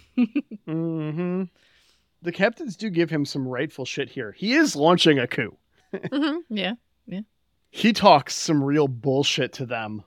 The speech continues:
Speaker 2: about making sure that they're leaving non-humans out of this when they bring up, "Don't you have the League of Non-Aligned Worlds? Why do you care if we join you?"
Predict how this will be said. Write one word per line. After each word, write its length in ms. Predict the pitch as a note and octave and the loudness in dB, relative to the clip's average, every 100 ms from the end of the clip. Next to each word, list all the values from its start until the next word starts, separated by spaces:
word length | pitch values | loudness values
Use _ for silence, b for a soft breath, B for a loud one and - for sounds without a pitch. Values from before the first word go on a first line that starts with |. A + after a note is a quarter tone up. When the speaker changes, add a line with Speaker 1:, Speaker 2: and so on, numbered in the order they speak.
| - | -10
Speaker 2:
about 300 | C#3 C#3 B2+ | -6 -4 -2
making 360 | C#3+ D3 D#3+ C#3+ | -2 -2 -2 -6
sure 580 | - D#3+ C#3 C3 A#2+ - - | -4 -4 -4 -4 -8 -12 -10
that 260 | C3 C3 - | -4 -4 -4
they're 180 | B2+ | -8
leaving 420 | B2+ C#3 B2+ B2 B2 | -6 -6 -4 -6 -4
non-humans 680 | C3 D3 C3 C#3+ C3 B2 B2 | -2 0 2 2 2 0 2
out 200 | B2 B2+ | 2 2
of 120 | G2+ | 0
this 380 | A2 G2+ - - - | -8 -8 -14 -14 -4
when 140 | C3 | 0
they 80 | B2+ | 0
bring 220 | B2 C3+ | 0 -2
up, 120 | B2+ | -2
"Don't 260 | - C3+ C#3+ | -2 -2 2
you 60 | F3 | 2
have 120 | D3+ | 4
the 80 | D3 | 2
League 240 | B2+ C3 | 2 0
of 120 | C3+ | 0
Non-Aligned 500 | B2 C3 C3 B2+ B2 | 4 4 4 2 2
Worlds? 360 | A2 A2+ C3 A2+ | 0 0 0 0
Why 140 | A#2+ | 0
do 60 | B2 | 0
you 80 | A#2+ | -2
care 200 | C3+ A#2+ | 0 -2
if 80 | A2 | -2
we 160 | A#2 | -8
join 320 | A2+ A2 A2 A2 | -8 -8 -6 -8
you?" 240 | F2+ G2+ | -10 -14